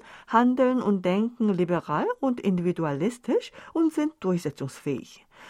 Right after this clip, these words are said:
Für sie muss alles einen Sinn ergeben und vernünftig sein, sodass sie auch im Konsum auf Preisvorteile und Nützlichkeit Gewicht legen. Bei Chuseok-Geschenken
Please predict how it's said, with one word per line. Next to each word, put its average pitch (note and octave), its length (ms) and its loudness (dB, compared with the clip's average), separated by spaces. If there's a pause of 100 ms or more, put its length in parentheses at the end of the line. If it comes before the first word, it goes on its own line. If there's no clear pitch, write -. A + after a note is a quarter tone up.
(140)
Für E4+ 180 8
sie C#4+ 320 2 (100)
muss B3 160 2
alles F#3+ 420 0
einen G3+ 280 2
Sinn F3 240 0
ergeben G3 640 -2 (200)
und A3 180 2
vernünftig F3+ 600 0
sein, F#3+ 380 -2
sodass F#3 340 -2
sie - 80 2
auch G#3 120 2
im A#3 200 0
Konsum C4 500 0
auf F#3+ 160 0
Preisvorteile F3+ 1160 0
und F#3 180 0
Nützlichkeit F3 760 -2
Gewicht G3+ 360 -6
legen. C3+ 420 -8 (480)
Bei - 160 -2
Chuseok-Geschenken A#3 1040 0